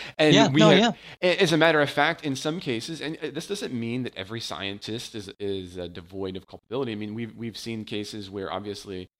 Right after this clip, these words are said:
Speaker 1: uh, people in the sugar industry wanted to push the blame onto fat, uh, you know, a number of years ago. And so that is what, I mean, so again, that may not seem like a big deal, but when you're trying to talk about,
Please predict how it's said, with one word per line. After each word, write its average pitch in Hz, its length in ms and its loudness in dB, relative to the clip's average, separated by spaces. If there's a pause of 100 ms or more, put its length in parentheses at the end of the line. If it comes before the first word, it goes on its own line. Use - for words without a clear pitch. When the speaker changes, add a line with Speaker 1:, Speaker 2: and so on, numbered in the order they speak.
(280)
Speaker 1:
uh, 80 300 -4 (100)
people 110 280 -8
in 95 60 -8
the 95 60 -8
sugar 120 320 -6
industry 107 420 -6
wanted 104 360 -6
to 98 80 -6 (160)
push - 260 -4
the 113 160 -6 (140)
blame 113 280 -6
onto 120 200 -2
fat, 151 480 -4 (120)
uh, 98 120 -8
you 101 160 -10
know, 95 80 -8
a 92 80 -8
number 95 240 -6
of 92 80 -8
years 92 240 -8
ago. 87 260 -8 (540)
And 143 360 0
so 147 460 -4 (480)
that 160 340 -6
is 151 200 -4
what, 147 140 -10
I - 20 -14
mean, 151 140 -4
so 147 120 -6
again, 135 480 -4 (160)
that 113 140 -8
may 127 160 -2
not 127 240 -4
seem 123 240 -8
like 120 160 -8
a 110 40 -10
big 101 220 -12
deal, 127 300 -8 (400)
but 143 100 -6
when 135 180 -4
you're 143 140 -4
trying 226 320 -8
to 120 140 -8
talk 123 300 -6
about, 101 320 -8